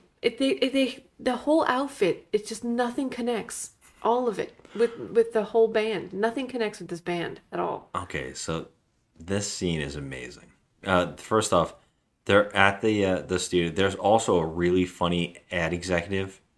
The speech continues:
Speaker 2: He's also dressed in terrible clothes. He has long hair as well. He, he's got the rolled up sleeve, uh, business suit, but
Speaker 1: I
Speaker 2: it's,
Speaker 1: thought
Speaker 2: like,
Speaker 1: it was,
Speaker 2: shiny
Speaker 1: yeah, I,
Speaker 2: gold.
Speaker 1: that's the guy I thought was Ric Flair.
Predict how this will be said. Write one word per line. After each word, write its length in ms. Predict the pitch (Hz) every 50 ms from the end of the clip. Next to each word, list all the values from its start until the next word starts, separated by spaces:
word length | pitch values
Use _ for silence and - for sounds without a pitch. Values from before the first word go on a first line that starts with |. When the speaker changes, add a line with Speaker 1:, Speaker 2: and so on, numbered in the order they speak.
| _ _ _ _ _ _
Speaker 2:
He's 220 | - - 101 87
also 360 | - 78 80 85 87 - 107 92
dressed 380 | 87 92 87 85 82 - -
in 240 | - - 98 90 85
terrible 640 | 85 - - - 95 90 87 87 87 85 90 85
clothes. 260 | 85 - 90 90 85 87
He 60 | 85
has 160 | 85 82 76
long 460 | 80 82 87 85 85 85 87 90 82
hair 440 | - - 82 85 87 85 87 87 - - _ _ _
as 240 | - 87 87 - 82
well. 500 | 80 80 80 80 82 85 87 90 90 - _ _ _ _ _ _ _ _ _
He, 180 | - 104 101 -
he's 160 | 98 92 101
got 100 | 95 85
the 80 | 98 90
rolled 360 | 87 87 90 87 90 90 90
up 120 | 95 92 -
sleeve, 640 | - - - 90 90 87 87 90 87 87 85 - -
uh, 300 | 92 85 82 82 82 78
business 460 | 76 76 87 87 87 98 92 90 -
suit, 280 | - - 98 95 95 92
but 80 | - 262
Speaker 1:
I 40 | 311
Speaker 2:
it's, 80 | 339 -
Speaker 1:
thought 160 | 381 339 330
Speaker 2:
like, 120 | 320 277
Speaker 1:
it 40 | -
was, 100 | 294 -
Speaker 2:
shiny 120 | - - -
Speaker 1:
yeah, 240 | 311 302 247 202 -
I, 80 | - -
Speaker 2:
gold. 240 | - 95 - - - -
Speaker 1:
that's 240 | 220 254 262 - -
the 80 | 311
guy 160 | 285 277 262 254
I 40 |
thought 140 | 254 247 226
was 140 | 214 220 208
Ric 160 | 208 202 208
Flair. 400 | - - 233 226 190 - - -